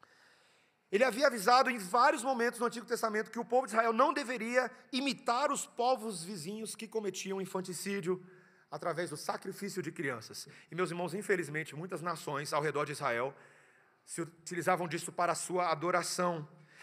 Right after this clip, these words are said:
Deus havia dito em Levítico dezoito, vinte e um a não dar qualquer um dos seus filhos para oferecer a Moloque. E Deus, inclusive, prescreveu pena de morte para as famílias que fizessem isso de forma irrestrita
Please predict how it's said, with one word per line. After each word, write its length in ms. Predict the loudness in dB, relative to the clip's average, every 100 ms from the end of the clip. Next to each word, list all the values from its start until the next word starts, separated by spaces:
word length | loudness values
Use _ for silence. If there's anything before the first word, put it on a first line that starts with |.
| 6
Deus 200 | 8 10
havia 260 | 10 10 8
dito 220 | 4 6
em 20 |
Levítico 420 | 6 6 2 0
dezoito, 380 | 0 6 6 6
vinte 220 | 0 0
e 60 | -2
um 160 | -2 -4 -2
a 100 | 2
não 160 | 4 6
dar 240 | 6 4
qualquer 540 | 4 4 4 2 4 4
um 80 | 0
dos 140 | 2
seus 240 | 2 2
filhos 280 | -2 -6 -4
para 160 | 0 0
oferecer 400 | 2 0 2 4
a 60 |
Moloque. 680 | 6 8 10 10 10 4 -6 -8 -20 -20 _ _ _ _ _ _ _ _ -20 -20 _ _ _ _ _ _ _ _ _ _ _ -12
E 60 |
Deus, 200 | -6 -4
inclusive, 400 | -6 -6 -6 -6
prescreveu 480 | -2 -2 -2 -2 -2 -4 -14 -8
pena 200 | -6 -6
de 100 | -8
morte 440 | -8 -8 -12 -18 _ -8
para 180 | -4 -4
as 100 | -6
famílias 380 | -8 -6 -8
que 100 | -10
fizessem 440 | -12 -8 -6 -8 -14
isso 120 | -16
de 60 | -14
forma 460 | -10 -8 -8 -14 -18 _ _ _ _ _ -18
irrestrita 580 | -12 -12 -12 -14 -18